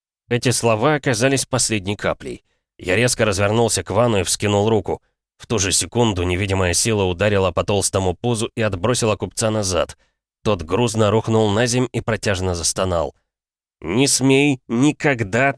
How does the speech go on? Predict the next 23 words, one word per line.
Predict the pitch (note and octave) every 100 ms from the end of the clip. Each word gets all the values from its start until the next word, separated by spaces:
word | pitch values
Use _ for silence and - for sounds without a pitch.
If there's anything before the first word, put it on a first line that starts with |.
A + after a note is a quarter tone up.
| _
так | - B2+ C3 - -
говорить», | F#2 B2 C3 C3+ A2+ - - _ _ _ -
произнёс | F#2 E2+ F#2+ F2 -
я | F2
по | F2
слогам, | - F2+ D#2+ G2 F#2
приближаясь | F2 E2+ D#2 E2 E2
к | -
нему. | F2+ E2+ E2+ - _ _ _ _ _
«И | B2+
теперь, | A#2+ A#2 - C#3+ - _ _ -
Джикаймо | - F2+ - G2+ G2 F#2+
Кирака, | - G2+ G#2 F#2+ G#2+ - _ _ -
я | D#2+ A#2+
обвиняю | C#3 D3 D#3+ D#3
тебя | D3 D3+
в | C3
насилии | C#3+ C3+ D3+ D#3 D3+ -
и | C#3+
избиении | C3 A#2 C#3+ D3 C#3+ C3
женщин | B2 C#3+ C3+ C#3+
нашего | C3+ B2+ C3+ C3
клана. | B2+ A2 E2